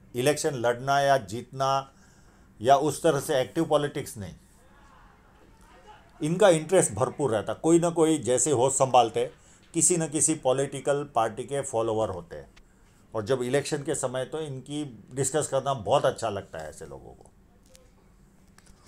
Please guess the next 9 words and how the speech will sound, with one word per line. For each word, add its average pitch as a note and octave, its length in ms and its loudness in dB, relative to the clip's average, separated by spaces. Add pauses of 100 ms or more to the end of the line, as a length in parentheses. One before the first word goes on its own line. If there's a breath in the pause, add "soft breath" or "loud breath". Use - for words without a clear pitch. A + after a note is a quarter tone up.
(140)
और C#3 140 6
ऐसे D#3+ 220 6 (140)
कई G3 200 10
लोग E3 340 6
मिलेंगे C#3 400 -2
आपको B2 300 2
भारत A2 400 -2
के A2+ 60 -4
अंदर, E2 300 -8